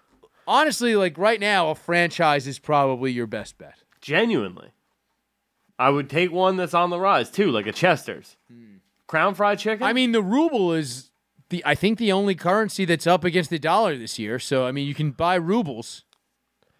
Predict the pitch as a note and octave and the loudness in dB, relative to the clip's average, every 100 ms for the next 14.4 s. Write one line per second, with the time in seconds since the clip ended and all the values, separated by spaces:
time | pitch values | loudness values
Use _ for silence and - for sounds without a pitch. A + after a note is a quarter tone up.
0 | _ _ _ _ - D#3+ E3+ F#3+ F3+ - | _ _ _ _ -2 0 2 2 -2 0
1 | D#3 C3+ A2+ - D#3+ D#3+ D#3+ E3 D#3 C3 | 0 2 0 0 2 2 2 -2 0 -2
2 | C3+ B2+ A#2 G#2+ G2+ F2 - _ _ _ | 2 0 0 -4 -6 -8 -8 _ _ _
3 | _ _ _ _ _ _ _ _ _ _ | _ _ _ _ _ _ _ _ _ _
4 | C#3 A#3 D4+ G#3 A#3+ F3 - F#3 A3+ G2 | -4 0 2 2 2 0 0 0 0 -2
5 | _ _ C#3 C#3+ C3+ D3+ D3+ C#3 - F3 | _ _ 2 2 2 0 0 0 0 0
6 | E3+ E3 B2+ F3 F3+ D3 C3+ F2+ - _ | 2 0 0 4 4 2 -2 -6 -16 _
7 | _ - C#3+ B2+ B2+ B2+ G2+ _ _ _ | _ 2 4 4 0 -4 -16 _ _ _
8 | A#2+ G#2+ _ _ _ _ _ _ _ - | -10 -10 _ _ _ _ _ _ _ 2
9 | D4 A3 D#3 A#3 C#3+ D3+ B3+ A3 E3+ C#3+ | 4 4 0 0 0 -2 0 2 2 0
10 | B2+ G#3 D3+ C3 B2 A2 C3 A#2 A#2+ - | 2 2 2 -2 -4 -2 -4 -4 -12 -10
11 | C#3 - C#3 F3 D4 D#4+ A3+ A3+ F3+ D3 | -10 -2 -2 2 0 0 0 2 2 2
12 | A3+ - A2+ G#2+ F#3+ B3 G#3+ D3+ F#3 F3 | 0 0 -6 -2 0 2 0 2 2 2
13 | D#3 D#3 - D#3+ D3 - D3+ B2+ A2 B2+ | -2 -2 0 0 0 -2 -6 -6 -4 -2
14 | D#3 - D#2+ - | -4 -6 -16 -20